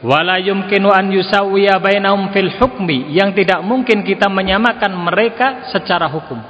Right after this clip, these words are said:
Dipukul rata, tidak. Maknanya kayak tadi,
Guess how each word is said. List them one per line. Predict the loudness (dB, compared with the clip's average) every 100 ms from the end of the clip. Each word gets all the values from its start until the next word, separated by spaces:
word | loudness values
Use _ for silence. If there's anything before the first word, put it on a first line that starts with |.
| -20 -20 -20 -20 -20 -6 -4
Dipukul | 0 -2 2 2
rata, | 2 -2 -6 -10
tidak. | -12 -10 -12 -14 -20 -20 -20 -20 -20 -20 -8
Maknanya | -6 -2 -2 0 0
kayak | 0 -2
tadi, | -6 -8 -14